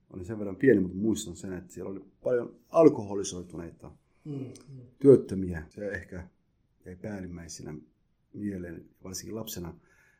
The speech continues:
Speaker 1: Ainahan puliukot jollain tasolla vähän pelottaa. Mites sun Suomeen?
Speaker 2: Vähän samaa, vähän samaa. Oli se, oli se aika raakaa, raakaa se, se lähiömeininki. Ihan sen takia,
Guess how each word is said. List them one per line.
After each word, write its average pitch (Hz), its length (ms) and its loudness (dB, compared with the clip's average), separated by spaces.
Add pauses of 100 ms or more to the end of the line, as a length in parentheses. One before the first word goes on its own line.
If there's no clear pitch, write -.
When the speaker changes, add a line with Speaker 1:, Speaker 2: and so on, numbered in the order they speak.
(160)
Speaker 1:
Ainahan 92 400 -10
puliukot 117 680 4
jollain 117 340 2
tasolla 101 300 -6
vähän 117 200 -2
pelottaa. 95 680 8
Mites 139 280 4
sun 113 360 6 (480)
Suomeen? 110 420 -6
Speaker 2:
Vähän 170 180 4
samaa, 135 480 4
vähän 143 220 -2
samaa. 127 640 -2 (680)
Oli 156 160 2
se, 151 360 0
oli 156 160 -2
se 165 100 -2
aika 156 220 0
raakaa, 131 680 4 (440)
raakaa 127 560 4
se, 123 380 -10
se 135 200 -8
lähiömeininki. 120 880 -6 (200)
Ihan 175 240 2
sen 175 200 0
takia, 131 320 -6